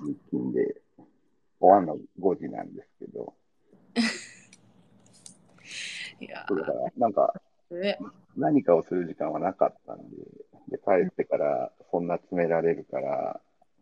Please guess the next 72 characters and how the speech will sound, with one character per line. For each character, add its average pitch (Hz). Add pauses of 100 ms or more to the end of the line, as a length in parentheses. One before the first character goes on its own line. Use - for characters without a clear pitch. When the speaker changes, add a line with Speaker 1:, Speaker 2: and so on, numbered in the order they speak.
(200)
Speaker 1:
帰 -
っ -
て -
勉 143
強 80
す -
る 78
じ -
ゃ 53
な -
い -
で -
す -
か。 - (280)
Speaker 2:
う 202
ん。 185 (320)
Speaker 1:
で、 85 (120)
日 95
付 85
変 85
わ 80
っ -
て -
寝 78
る 82
だ 80
け -
な -
ん -
で - (180)
す -
よ。 - (560)
Speaker 2:
う 185
ん。 180
え、 220
で 220
も 202
勉 226
強 233
し -
た 220
ん 190
で 170
す 160
ね、 160
帰 151
っ 151
て 151
か 151
ら。 151 (760)
Speaker 1:
だ 110
っ 101
て 95
し 104
な 104
い 92
と 85
ま 87
た 82
十 92
一 85
時 87
ま 69
で 57
Speaker 2:
<laughs> 71 (2000)
Speaker 1:
出 113
ら 120
れ 135
な 151
く - (100)
な 151
る。 -